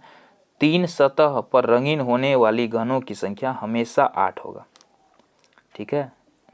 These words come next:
अगर तीन सतह का पूछे तो घन का कितना ही टुकड़ा, चाहे चौंसठ टुकड़ा हो, चाहे पाँच सौ बारह हो,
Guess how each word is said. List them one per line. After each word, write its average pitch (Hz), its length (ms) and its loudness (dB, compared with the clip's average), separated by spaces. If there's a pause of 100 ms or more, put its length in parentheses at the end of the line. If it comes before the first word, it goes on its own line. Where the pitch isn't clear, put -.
(200)
अगर 110 260 -2
तीन 143 300 -4
सतह 135 420 -2
का 117 180 0
पूछे 143 440 0 (380)
तो 117 100 -6
घन 131 320 -4
का 143 160 0
कितना 147 400 0
ही 156 140 -2
टुकड़ा, 110 360 0 (320)
चाहे 110 180 -2
चौंसठ 113 440 -2
टुकड़ा 120 260 0
हो, 131 200 2
चाहे 110 260 -2
पाँच 110 220 -6
सौ - 160 -6
बारह 113 260 4
हो, 139 260 2